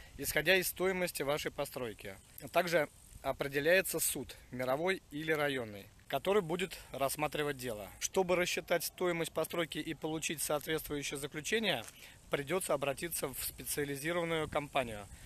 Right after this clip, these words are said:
А судебный процесс не обойдётся, скорее всего, без привлечения квалифицированного юриста. При положительном решении суда вам нужно будет снова обратиться в Росреестр или М Ф Ц, где право собственности оформляют на основании уже данного решения.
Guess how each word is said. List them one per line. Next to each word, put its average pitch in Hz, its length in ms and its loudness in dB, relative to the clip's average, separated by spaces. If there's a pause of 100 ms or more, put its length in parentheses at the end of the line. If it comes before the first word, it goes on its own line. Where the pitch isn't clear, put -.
(220)
А 131 100 -2
судебный 175 380 2
процесс 196 480 0
не 160 100 2
обойдётся, 165 540 2
скорее 151 320 2
всего, 156 240 -2
без 143 260 0
привлечения 147 540 -2
квалифицированного 143 760 -4
юриста. 131 500 -4 (480)
При 190 140 6
положительном 196 560 2
решении 196 440 2
суда 196 360 2
вам 185 240 4
нужно 196 260 2
будет 165 240 -4
снова 175 260 2
обратиться 139 440 -2
в 135 60 -4
Росреестр 175 560 -2 (240)
или 165 220 2
М 160 100 2
Ф 147 200 -2
Ц, 101 280 -4 (500)
где 170 220 6
право 156 240 6
собственности 185 500 0
оформляют 151 560 4
на 147 100 2
основании 151 420 2
уже 147 300 0
данного 147 360 0
решения. 113 500 -6